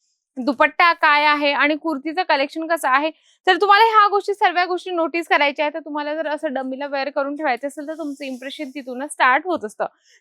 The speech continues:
चला आपण पुढचं एक कलेक्शन बघूया. हे बघू शकता बांधणीमध्ये खूपच सुंदर आणि छान तुम्हाला हे जे आहे ना पिंक आणि ग्रीन कलर कॉम्बिनेशन मध्ये हे कलेक्शन मिळणार आहे. तर असे तुम्ही कलेक्शन ठेवा,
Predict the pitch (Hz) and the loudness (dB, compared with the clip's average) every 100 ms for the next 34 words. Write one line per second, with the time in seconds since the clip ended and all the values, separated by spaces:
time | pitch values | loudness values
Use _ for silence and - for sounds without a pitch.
0 | - 302 240 277 370 392 294 381 370 349 | -2 2 4 2 -2 -2 -2 0 0 2
1 | 320 339 370 320 311 302 427 _ _ _ | 0 0 -2 0 2 2 2 _ _ _
2 | _ _ _ _ _ _ _ _ _ - | _ _ _ _ _ _ _ _ _ -14
3 | - _ 311 330 381 403 302 359 359 330 | -14 _ 2 4 4 4 4 2 6 6
4 | 311 302 339 370 311 320 349 269 320 330 | 6 4 2 2 0 0 -4 0 2 2
5 | 359 285 277 294 277 294 330 262 277 269 | 0 2 4 4 4 0 0 0 0 0
6 | 254 277 285 269 285 294 262 262 254 311 | 0 2 2 2 4 4 4 2 0 0
7 | - _ _ - 359 427 427 311 311 320 | -4 _ _ 0 0 2 2 4 2 0
8 | 320 349 294 294 285 277 285 285 269 254 | 2 2 2 2 0 -2 -6 -6 -6 -4
9 | 269 320 302 285 277 262 269 294 277 254 | -2 -4 -4 -2 0 0 -4 -8 -8 -6
10 | 262 277 269 277 330 _ _ _ _ 320 | -4 0 0 -2 -6 _ _ _ _ 4
11 | 330 349 403 403 359 381 359 339 330 370 | 6 6 2 0 0 0 2 4 4 0
12 | 381 359 370 320 | -2 2 4 4